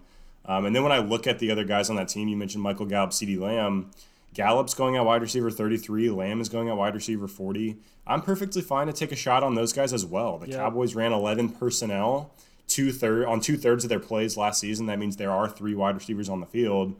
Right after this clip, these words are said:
Speaker 1: So opportunity is gonna be there for all of them, and I think all three could finish in the top thirty this season.
Speaker 2: Wow, I, I like that as a, as a hot take out there. And,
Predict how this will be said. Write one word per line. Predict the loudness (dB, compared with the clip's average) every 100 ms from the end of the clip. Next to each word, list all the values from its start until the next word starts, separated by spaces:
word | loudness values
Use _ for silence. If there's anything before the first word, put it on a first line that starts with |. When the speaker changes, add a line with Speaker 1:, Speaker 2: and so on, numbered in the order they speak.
| -14 -10
Speaker 1:
So | 0 4
opportunity | 4 2 -4 -4
is | -4
gonna | -4 -2
be | -2
there | -4
for | -2 0
all | 0
of |
them, | 0 -4
and | -4
I | -4
think | -4 -6 -8
all | 2 2 2
three | -2 -2 -2
could | -4 -4
finish | -4 -4
in | -4
the | -4
top | -6 -8
thirty | -8 -10
this | -10 -12
season. | -12 -12 -16 -16 -20 -20 -20 -20 -20 -20 -16
Speaker 2:
Wow, | -8 -6 -6 -2
I, | 0
I | 4
like | 6 4 2
that | -2
as | -2 -2
a, | -4 -2
as | -2
a |
hot | -2 -2 -2
take | -4 -8 -8 -6
out | -6 -4
there. | -4 -4
And, | -6